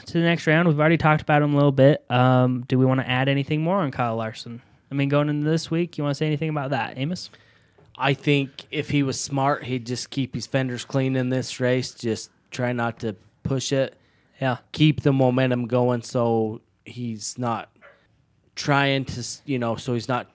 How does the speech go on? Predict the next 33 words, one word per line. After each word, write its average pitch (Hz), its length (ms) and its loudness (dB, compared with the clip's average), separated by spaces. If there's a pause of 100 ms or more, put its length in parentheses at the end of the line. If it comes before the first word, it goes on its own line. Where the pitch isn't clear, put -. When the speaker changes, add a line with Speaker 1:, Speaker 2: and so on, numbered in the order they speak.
Speaker 2:
buried 120 300 -2
too 143 180 4
deep 139 240 2
in 135 80 0
the 127 80 -4
field 135 320 -2
to 123 100 -8
start 127 340 -2
in 113 80 -14
Phoenix. 131 520 -8
But, - 400 -8
uh, 101 180 -6 (720)
you 113 120 -6
know, 104 140 -4
as - 60 -10
soon 135 200 0
as 117 120 -4
we 120 120 -2
say 117 260 0
he's 113 160 -4
not 120 160 -2
gonna, 110 300 -4 (840)
he 127 120 -6
should 117 220 -6
take 123 200 0
it 113 100 -6
easy 113 280 -6
and 113 100 -4
just 110 160 -12
kinda 113 200 -6
coast, 113 400 -4
that 104 100 -12
he'll 104 220 -8